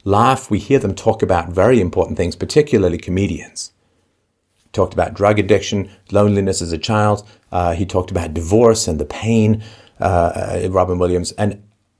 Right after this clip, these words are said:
other comedians like Joe Rogan talk about very personal and, and powerful and difficult things.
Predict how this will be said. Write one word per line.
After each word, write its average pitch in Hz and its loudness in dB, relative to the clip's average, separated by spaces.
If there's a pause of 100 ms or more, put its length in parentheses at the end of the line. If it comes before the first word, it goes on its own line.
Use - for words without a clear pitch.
(120)
other 123 2
comedians 107 2
like 98 0
Joe 98 2
Rogan 110 2
talk 113 0
about 95 -4
very 107 4
personal 110 0
and, 107 0
and 101 0
powerful 92 -2
and 101 -2
difficult 101 0
things. - -2